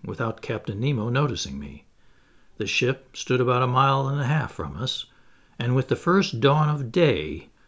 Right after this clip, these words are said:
the firing began afresh. The moment could not be far off when, the Nautilus attacking its adversary, my companions and myself should forever leave this man.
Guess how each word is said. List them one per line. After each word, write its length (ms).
the 80
firing 560
began 340
afresh. 640
The 100
moment 460
could 160
not 220
be 80
far 320
off 320
when, 260
the 100
Nautilus 600
attacking 480
its 160
adversary, 720
my 140
companions 840
and 140
myself 800
should 240
forever 380
leave 260
this 240
man. 400